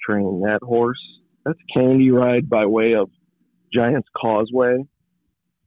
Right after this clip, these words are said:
<clears throat> Candy Ride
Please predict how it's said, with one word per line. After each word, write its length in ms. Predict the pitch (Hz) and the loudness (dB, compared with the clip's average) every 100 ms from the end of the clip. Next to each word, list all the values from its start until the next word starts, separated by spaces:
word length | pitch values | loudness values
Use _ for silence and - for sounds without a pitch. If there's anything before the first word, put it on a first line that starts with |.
| _ _ _ _ _ _ _ _ _ _ _ - | _ _ _ _ _ _ _ _ _ _ _ -2
<clears throat> 340 | 269 254 - | 0 0 -2
Candy 260 | 165 170 151 | 0 2 2
Ride 360 | 127 127 127 | 2 2 2